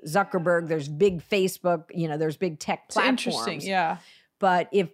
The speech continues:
Speaker 1: if more women don't start saying yes to sharing their story, the younger women don't have the role models. And that's why I would encourage, uh, aspiring executives, start seeking where you want to speak, where you want to serve,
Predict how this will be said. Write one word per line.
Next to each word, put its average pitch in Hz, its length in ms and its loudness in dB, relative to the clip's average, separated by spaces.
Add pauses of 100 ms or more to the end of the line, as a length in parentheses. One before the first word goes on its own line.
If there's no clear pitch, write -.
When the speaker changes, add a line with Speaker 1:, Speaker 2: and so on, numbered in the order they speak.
(160)
Speaker 1:
if 190 240 0
more 226 340 4
women 226 400 2
don't 190 280 2
start 175 300 0
saying 165 320 -2
yes 165 320 0
to 160 100 -6
sharing 156 420 -6
their 123 120 -8
story, 139 720 -4 (580)
the 170 160 0
younger 196 480 2
women 175 380 2
don't 180 280 0
have 170 320 -4
the 147 80 -4
role 160 200 -4
models. 139 560 -12 (260)
And 160 120 0
that's 185 240 0
why 180 120 6
I 175 60 6
would 175 120 2
encourage, 165 720 -2
uh, 143 140 -2
aspiring 202 480 0
executives, 135 680 -6 (720)
start 233 520 2
seeking 180 680 -2
where 185 380 2
you 226 180 -2
want 196 260 0
to 220 100 -8
speak, - 640 -10 (280)
where 170 260 -2
you 214 140 -2
want 202 180 -4
to 262 80 -6
serve, 82 720 -6